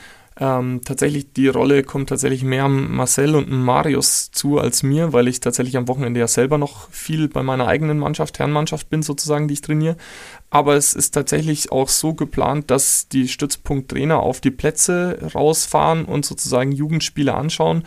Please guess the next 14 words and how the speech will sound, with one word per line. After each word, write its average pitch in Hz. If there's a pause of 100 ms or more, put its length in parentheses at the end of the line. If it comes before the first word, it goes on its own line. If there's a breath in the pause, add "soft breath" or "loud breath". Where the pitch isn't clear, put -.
(280 loud breath)
Dort 143
zum 147
einen 147
die 160
Spieler 156
natürlich, 143
ähm, 139
sichten, 147
die 151
schon 156
bei 120
unserem 135
Stützpunkt 131
aufgenommen 160